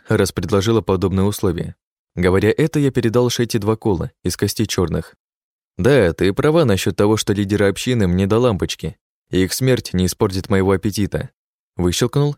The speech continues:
из магазина автомата пустой магазин и легонько бросил его в монстра. Тот, звякнув, отскочил от бронированной морды.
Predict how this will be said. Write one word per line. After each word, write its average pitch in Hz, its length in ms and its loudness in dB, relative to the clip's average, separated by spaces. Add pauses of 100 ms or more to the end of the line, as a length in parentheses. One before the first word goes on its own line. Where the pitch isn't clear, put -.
из 92 140 -2
магазина 92 480 0
автомата 95 460 -2
пустой 92 300 -2
магазин 90 540 -2 (140)
и 165 80 -6
легонько 117 400 0
бросил 98 320 0
его 90 160 0
в 82 120 -6
монстра. 85 440 -4 (500)
Тот, 123 200 2
звякнув, 98 540 -2
отскочил 98 420 -2
от 113 100 0
бронированной 104 640 0
морды. 87 460 -2